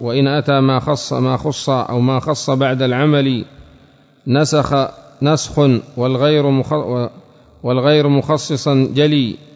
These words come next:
نسخ، نسخ، نسخ والغير مخصصا جلي، أو نسخ، ن-، نسخ والغير مخصص جلي، عندنا نسخ،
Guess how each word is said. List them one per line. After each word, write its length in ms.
نسخ، 400
نسخ، 560
نسخ 320
والغير 600
مخصصا 600
جلي، 440
أو 180
نسخ، 280
ن-، 440
نسخ 480
والغير 480
مخصص 520
جلي، 480
عندنا 340
نسخ، 380